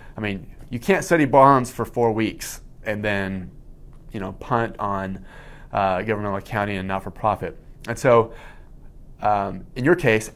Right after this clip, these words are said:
as you miss questions, write down the little fact nugget. And it's one thing to take notes. It's another thing to actually rewrite your notes and kinda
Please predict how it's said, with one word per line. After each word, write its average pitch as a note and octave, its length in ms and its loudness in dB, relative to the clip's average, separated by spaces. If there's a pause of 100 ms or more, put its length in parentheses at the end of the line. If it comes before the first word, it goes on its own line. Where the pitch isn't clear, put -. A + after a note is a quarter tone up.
as D3 280 8
you F#3 140 2
miss E3 280 0
questions, G#2+ 680 -2 (400)
write B2+ 300 6
down C3 240 6
the A#2+ 80 2
little A#2 220 4
fact - 600 -2 (140)
nugget. F#2 440 -8 (960)
And C#3 220 0
it's C3+ 100 0
one A3 140 6
thing A#3 100 4
to F#3 60 2
take C#3+ 180 -2
notes. G2 380 -8 (880)
It's C3 160 -2
another D3+ 240 4
thing C#3 300 2
to C3 160 2
actually A#2+ 500 2
rewrite A2+ 680 2
your G#2+ 140 -6
notes G2 420 -6
and G2+ 200 -6
kinda G2 380 -2